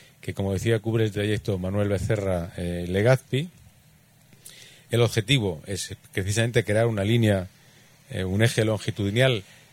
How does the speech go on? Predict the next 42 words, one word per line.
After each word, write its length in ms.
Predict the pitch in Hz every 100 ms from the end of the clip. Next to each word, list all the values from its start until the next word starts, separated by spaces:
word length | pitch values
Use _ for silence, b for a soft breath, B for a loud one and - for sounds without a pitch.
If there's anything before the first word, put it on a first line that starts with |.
| -
que 80 | 104
atraviese 520 | 107 107 131 117 107
toda 280 | 113 107 101
esa 180 | 101 104
franja. 440 | 139 147 - 165
Lo 240 | 185 98
va 80 | 104
a 20 |
hacer, 380 | 110 120 113 95 - B B B B -
eh, 440 | 98 92 90 87
además, 400 | 95 98 113 120
conectando 540 | - 104 98 123 123 110
las 160 | 98
áreas 320 | 113 117 98
intermodales 640 | 110 104 101 101 127 117 101
de 100 | 95
Legazpi, 640 | 95 113 120 - 120 127 98
de 100 | 95
Méndez 340 | 95 92 -
Álvaro, 480 | 120 110 110 117 127
de 160 | 98 95
Pacífico, 720 | 95 - 139 127 - 117 117
de 100 | 98
Conde 240 | 92 104 101
Casal 480 | 95 - 120 101 - B B 104
y 60 |
de 100 | 101
Manuel 240 | 101 101 98
Becerra. 540 | 98 135 131 135 156 B B B
Es 80 | 107
decir, 220 | 104 117
para 180 | 101 104
los 220 | 104 95
usuarios 500 | 117 - 120 131 123
de 80 | 107
esta 220 | 101 -
línea 400 | 117 127 101 87 - B B
será 300 | - 110 110
fácil, 460 | 107 127 - 98 87
si 140 | -
necesitan 420 | 101 90 104 123 120
completar 680 | 123 113 107 104 120 120